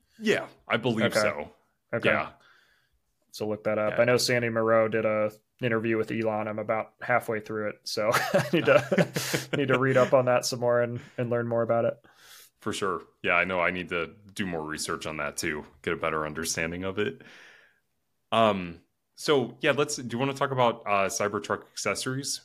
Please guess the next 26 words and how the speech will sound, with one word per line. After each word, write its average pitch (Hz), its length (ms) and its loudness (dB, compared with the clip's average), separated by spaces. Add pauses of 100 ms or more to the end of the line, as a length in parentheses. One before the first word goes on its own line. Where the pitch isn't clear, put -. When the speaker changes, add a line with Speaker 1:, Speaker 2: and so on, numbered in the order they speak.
(160)
Speaker 1:
really 127 200 -4
fast? 135 260 -8
Just 117 180 0
to 139 80 2
Speaker 2:
Yeah, 180 120 4
Speaker 1:
wrap 113 180 2
Speaker 2:
let's 117 120 -4
Speaker 1:
up - 60 -10
the 135 60 -2
Speaker 2:
do 139 100 4
Speaker 1:
episode? 120 380 0
Speaker 2:
it. - 60 -16
Yeah, 120 200 2
we 117 120 0
can 120 140 -6
wrap 120 240 2
up 117 140 0
with 117 120 -4
that. 113 260 0
Some 113 160 -6
fun 110 220 -2
stuff 110 300 -2
we 113 80 -4
liked, 110 420 -2
or, 104 280 -6 (680)
um, 104 420 -8